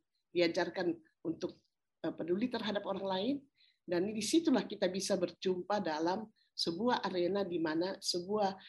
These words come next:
katakanlah sebuah konteks di mana kita bisa bekerja sama. Ya, lihat saja kalau ada, eh, bencana alam misalnya. Ya, hati kita tergerak membantu. Tidak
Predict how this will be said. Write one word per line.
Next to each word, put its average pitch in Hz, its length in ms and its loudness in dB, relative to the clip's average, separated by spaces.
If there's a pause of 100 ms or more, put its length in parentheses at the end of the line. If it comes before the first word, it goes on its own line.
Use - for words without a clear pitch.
(200)
katakanlah 170 480 -6
sebuah 165 400 -4
konteks 220 560 -2
di 175 80 -8
mana 185 240 -2
kita 180 320 -4
bisa 202 240 -4
bekerja 170 480 -6
sama. - 80 -16 (600)
Ya, 220 160 -6
lihat 233 400 2
saja 214 240 -2
kalau 202 160 2
ada, 185 320 0 (320)
eh, - 80 0
bencana 170 560 4
alam 156 160 0
misalnya. 143 480 -6 (560)
Ya, 180 240 -6
hati - 320 -4
kita 320 240 4
tergerak 254 560 2 (240)
membantu. 247 640 2 (560)
Tidak 226 240 2